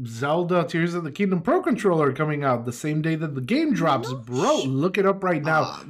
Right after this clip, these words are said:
Speaker 1: Look it
Speaker 2: that's
Speaker 1: up right now.
Speaker 2: just great.
Speaker 1: Google that shit right now, bro. It, it looks
Speaker 2: Bro,
Speaker 1: amazing.
Speaker 2: I'm going
Speaker 1: It looks
Speaker 2: broke.
Speaker 1: amazing.
Speaker 2: I'm
Speaker 1: Yes, yes, we are.
Speaker 2: broke.
Speaker 1: Yes, we are. <laughs> But we're going, we're going out with a bang.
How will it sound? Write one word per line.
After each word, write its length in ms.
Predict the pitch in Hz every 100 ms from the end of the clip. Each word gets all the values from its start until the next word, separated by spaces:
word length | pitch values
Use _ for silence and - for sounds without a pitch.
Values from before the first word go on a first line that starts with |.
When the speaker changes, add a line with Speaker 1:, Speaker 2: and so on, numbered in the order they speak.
| 151 - 110
Speaker 1:
Look 200 | 139 180
it 60 | 185
Speaker 2:
that's 40 |
Speaker 1:
up 120 | 175
right 160 | 180 165
now. 160 | 147
Speaker 2:
just 260 | 113 - _
great. 760 | - 98 76 82 85 85 95 - 123
Speaker 1:
Google 260 | 190 185
that 140 | 180 175
shit 200 | - 160
right 200 | 151 143
now, 220 | 143 139
bro. 540 | 120 127 127 117 110 110 _
It, 280 | 151 151 151
it 200 | 143 147
looks 260 | 139 135 -
Speaker 2:
Bro, 100 | 120
Speaker 1:
amazing. 600 | 117 120 120 113 110 104
Speaker 2:
I'm 160 | 101 156
going 220 | 147 147
Speaker 1:
It 140 | 139
looks 240 | 135 131 -
Speaker 2:
broke. 140 | 117
Speaker 1:
amazing. 500 | 117 117 104 110 110 - _ -
Speaker 2:
I'm 160 | 127 127
Speaker 1:
Yes, 360 | 120 120 -
yes, 300 | 117 120 -
we 220 | 143 143 135
are. 240 | 113 107
Speaker 2:
broke. 260 | 117 131 120
Speaker 1:
Yes, 240 | 120 -
we 200 | 131 127
are. 260 | 107 101 - -
<laughs> 0 | 123 - 208 - 196 - 190 - _ _ _ _ - - - 160 -
But 100 | 117
we're 180 | 123 131
going, 320 | 135 139 135 - -
we're 100 | 120
going 340 | 127 151 143 139
out 200 | 147 143
with 140 | 143
a 60 | 135
bang. 580 | 131 127 123 117 110